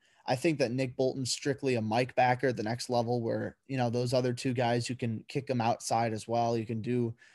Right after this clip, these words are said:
you know, basically move him around in a variety of roles. So that versatility, I think, played a key there. I don't necessarily see Nick Bolton as a guy who can play anywhere other than Mike at the next level because,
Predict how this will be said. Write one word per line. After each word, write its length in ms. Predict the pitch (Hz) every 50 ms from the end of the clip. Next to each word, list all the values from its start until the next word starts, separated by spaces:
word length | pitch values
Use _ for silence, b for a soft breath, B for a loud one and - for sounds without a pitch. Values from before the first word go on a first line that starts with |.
| b b b
you 80 | - 131
know, 100 | 127 113
basically 420 | 104 127 131 127 - - - 131
move 240 | 123 127 143 143 143
him 100 | 147 135
around 280 | 120 113 123 135 131
in 80 | 120 117
a 60 | 110
variety 520 | 104 107 107 101 101 120 131 127 107 104 101
of 120 | 98 87
roles. 360 | 95 101 101 90 82 85 -
So 340 | - - 117 104 98 101 131 b b b b b
that 220 | - 143 143 139 135
versatility, 720 | 143 139 135 - - 127 - 160 160 175 165 139 127 117
I 60 | 113
think, 240 | 110 - 123 117 -
played 260 | - - 131 127 113
a 60 | 107
key 240 | 110 - - 147 139
there. 200 | 123 113 107 101
I 100 | 92 110
don't 120 | 123 123 120
necessarily 600 | 120 123 120 - 120 - - 123 120 117 110 113
see 260 | 113 - - 135 139
Nick 200 | 135 120 113 107
Bolton 260 | - 117 117 113 117
as 120 | 113 107 113
a 40 | 113
guy 240 | 110 113 113 113
who 120 | 113 113 113
can 120 | - 117
play 220 | 107 - 117 113 113
anywhere 400 | 107 120 123 117 110 110 117 - -
other 220 | 131 127 131 131
than 220 | 120 113 107 110 110
Mike 320 | 107 110 104 104 120 -
at 80 | 110 98
the 60 | 107
next 280 | 110 110 107 - -
level 240 | 107 104 104 101 95
because, 680 | 92 101 107 - - _ - 113 107 101 98 - -